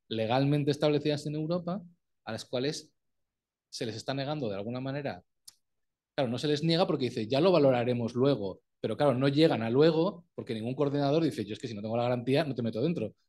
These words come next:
Con lo cual se está generando una situación de agravio para ese tipo de empresas que puede acabar en problemas legales. Entonces me pregunto si esto no es una cosa que se ha pensado ya y si existe la posibilidad de,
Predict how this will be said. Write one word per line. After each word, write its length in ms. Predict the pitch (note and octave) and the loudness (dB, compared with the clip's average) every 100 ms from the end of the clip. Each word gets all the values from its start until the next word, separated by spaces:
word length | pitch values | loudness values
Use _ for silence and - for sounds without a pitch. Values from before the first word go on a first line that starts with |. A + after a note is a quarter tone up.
| _ | _
Con 140 | - | -10
lo 60 | G#2+ | -4
cual 200 | B2+ D3+ | -2 -2
se 100 | C3+ | -4
está 140 | A2 | -8
generando 380 | A#2 C3 C#3+ D3 | -8 -6 -4 -4
una 120 | G#2+ | -6
situación 560 | A2 B2+ A#2+ D#3 C3+ - _ _ | -8 -8 -6 -6 -6 -10 _ _
de 100 | A#2 | -10
agravio 460 | G2+ G#2 C#3 D3 G2 | -6 -2 -2 0 -2
para 120 | F#2+ | -6
ese 120 | G2+ A#2+ | -12 -12
tipo 160 | B2 | -8
de 80 | C#3 | -6
empresas 520 | C#3 E3 D#3+ F3+ - _ _ _ _ - | -6 -8 -8 -8 -10 _ _ _ _ -4
que 120 | B2 | -4
puede 320 | - A#2+ A#2+ | 0 0 0
acabar 260 | C3 C3+ C#3+ | 0 0 0
en 60 | D3+ | -2
problemas 300 | A2+ A#2+ C3 | -6 -6 -6
legales. 320 | G2+ D#3 G#2+ | -6 -6 -6
Entonces 220 | G#2 B2 | -8 -8
me 80 | A#2 | -6
pregunto 360 | A2+ G#2+ B2 | -6 -8 -8
si 120 | C#3+ C#3 | -8 -10
esto 140 | - | -10
no 60 | C#3 | -10
es 60 | |
una 120 | C#3 C#3 | -8 -10
cosa 320 | D3 D#3+ - _ _ _ _ - | -8 -10 -12 _ _ _ _ -10
que 100 | G#2+ | -8
se 100 | A#2+ | -6
ha 60 | |
pensado 360 | C3 A#2+ C#3 C#3 | -6 -6 -4 -4
ya 280 | C#3 D#3 - _ _ _ - | -4 -8 -10 _ _ _ -16
y 80 | |
si 100 | B2 | -12
existe 300 | G#2 - - | -10 -10 -6
la 100 | C3+ | -4
posibilidad 680 | C#3 B2+ C#3 C3+ C3+ F3 - _ _ _ _ _ _ _ _ _ _ _ | -4 -4 -4 -2 0 -2 -4 _ _ _ _ _ _ _ _ _ _ _
de, 680 | A#2 A#2 A2 G#2+ G#2 G#2 G2 | -6 -4 -4 -6 -6 -8 -12